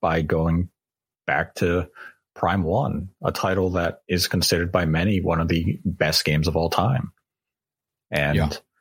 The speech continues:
Speaker 1: you know, I could definitely see Nintendo try to position it as a headliner for their holiday season.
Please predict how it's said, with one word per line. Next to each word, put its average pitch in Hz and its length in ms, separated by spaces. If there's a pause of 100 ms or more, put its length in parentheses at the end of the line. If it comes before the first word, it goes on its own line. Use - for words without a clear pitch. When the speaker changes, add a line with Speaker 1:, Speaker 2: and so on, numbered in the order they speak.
(520)
Speaker 1:
you - 80
know, 80 160
I 73 120
could 85 100
definitely 87 240
see 90 180
Nintendo 85 400
try 87 280
to - 120
position 95 420
it 82 100
as 82 160
a 82 40
headliner 104 500
for 85 120
their 87 160
holiday 87 380
season. 87 600